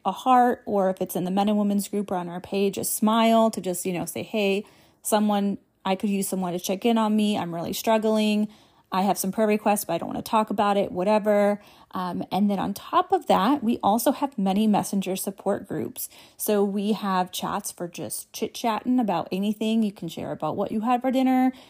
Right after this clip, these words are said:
share a cute gif, share a funny TikTok. Um,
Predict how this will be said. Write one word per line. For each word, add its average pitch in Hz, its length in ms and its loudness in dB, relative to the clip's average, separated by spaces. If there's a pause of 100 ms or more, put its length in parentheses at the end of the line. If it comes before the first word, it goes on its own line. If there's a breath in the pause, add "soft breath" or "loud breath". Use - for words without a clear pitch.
share 180 260 -6
a - 60 -6
cute 196 420 -6
gif, 269 480 0 (240 soft breath)
share 180 560 -2 (100)
a - 340 -2
funny 214 300 0
TikTok. 254 720 0 (340 soft breath)
Um, 196 640 -6